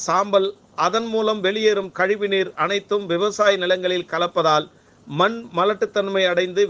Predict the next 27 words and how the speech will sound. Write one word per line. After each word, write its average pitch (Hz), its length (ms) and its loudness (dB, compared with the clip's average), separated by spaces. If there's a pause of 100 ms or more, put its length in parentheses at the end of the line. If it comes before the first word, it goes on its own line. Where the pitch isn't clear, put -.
விவசாய 190 540 0
வேளாண் 185 360 0
பணிகள் 175 400 -4
பெரிதும் 165 440 0
பாதிப்புக்குள்ளாகும் 160 920 -2
நிலை 160 200 0 (160)
உருவாகி 151 440 0
வருகிறது. 135 460 0 (720)
அடுப்பு 214 340 8
கறி 220 260 10
மூட்டத்தின் 220 460 4 (160)
அருகே 214 300 4 (140)
தோட்டத்திற்கு 220 480 2 (120)
செல்லும் 208 320 2
பாதை 196 320 4
உள்ளது. 170 320 6 (500)
அந்த 196 180 4 (120)
பாதையில் 240 460 4
முழுவதும் 240 420 4 (120)
கரியுடன் 226 520 2
தண்ணீரை 220 440 4
கலந்து 208 300 2 (100)
கழிவுநீர் 220 520 2
சேரும் 220 400 4
சகதியுமாக 202 720 2
மாறி 190 240 4
வருவதால் 170 460 6